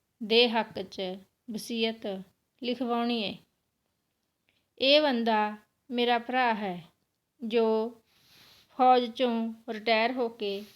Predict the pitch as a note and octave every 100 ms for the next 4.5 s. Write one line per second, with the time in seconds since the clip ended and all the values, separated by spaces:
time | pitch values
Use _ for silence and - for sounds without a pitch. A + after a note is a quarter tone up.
0 | _ _ A3+ G#3+ G3+ F#3+ G3 G3+ - _
1 | _ _ _ _ _ _ _ C4 B3 B3+
2 | D4 D#4+ C#4+ C4+ - A#3+ A#3+ A#3+ - A3+
3 | A3+ A3+ A3+ _ _ _ _ C4 B3 C4
4 | B3 A3 G3+ G3 G3+